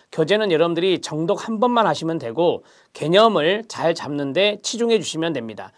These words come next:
문제는 어렵게 출제되지 않으니까. 자, 감각기억입니다. 감각 자극의 물리적 특징에 대한 정확한 표상을 잠시 동안 유지하는 것입니다. 중요한 게 뭘까요? 감각 자극이죠. 이 감각 자극의 특징이 있을 거 아니에요.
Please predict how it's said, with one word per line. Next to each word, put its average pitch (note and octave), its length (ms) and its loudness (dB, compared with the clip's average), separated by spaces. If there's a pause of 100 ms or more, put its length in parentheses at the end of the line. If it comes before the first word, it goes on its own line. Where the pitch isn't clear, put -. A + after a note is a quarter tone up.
(160)
문제는 F#3+ 480 2
어렵게 C#3+ 340 0
출제되지 D#3+ 520 -2
않으니까. C#3 680 0 (680)
자, D#3+ 160 10
감각기억입니다. G3 1120 8
감각 F#3+ 560 4
자극의 F3 640 6
물리적 F3+ 480 2
특징에 F#3 400 0
대한 E3 240 4
정확한 G#3 540 2
표상을 E3 560 2 (260)
잠시 G#3+ 500 -4
동안 F#3+ 380 4
유지하는 D#3 480 2
것입니다. C#3 540 -2 (260)
중요한 G#3+ 320 2
게 A3+ 80 4
뭘까요? C3 640 2
감각 E3+ 480 4
자극이죠. C3+ 720 2 (340)
이 G#3+ 200 2
감각 G3 480 2
자극의 F#3+ 480 2
특징이 C4+ 360 -2
있을 F#3 220 -2
거 - 80 -8
아니에요. B2+ 480 -2